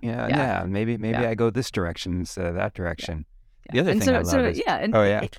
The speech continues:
Speaker 2: it, it, it, like, when you're okay with knowing that being publicly wrong can sometimes be okay, uh, it's really freeing.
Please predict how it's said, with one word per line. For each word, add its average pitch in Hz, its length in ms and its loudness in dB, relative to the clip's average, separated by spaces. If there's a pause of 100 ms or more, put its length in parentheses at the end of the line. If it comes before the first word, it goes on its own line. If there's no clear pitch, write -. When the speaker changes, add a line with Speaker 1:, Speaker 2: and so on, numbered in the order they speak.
(120)
Speaker 2:
it, 214 360 -2
it, 233 180 0
it, 220 240 -6
like, 214 160 -2
when 220 240 -2
you're 254 220 4
okay 170 320 0
with 156 180 -4 (160)
knowing 139 280 0
that 135 120 -4
being 143 200 0
publicly 143 520 0
wrong 127 440 2
can 131 260 -2
sometimes 123 480 -6
be 127 160 -4
okay, 131 500 -2 (800)
uh, 117 200 0 (140)
it's - 180 -10
really 185 180 -4
freeing. - 420 -6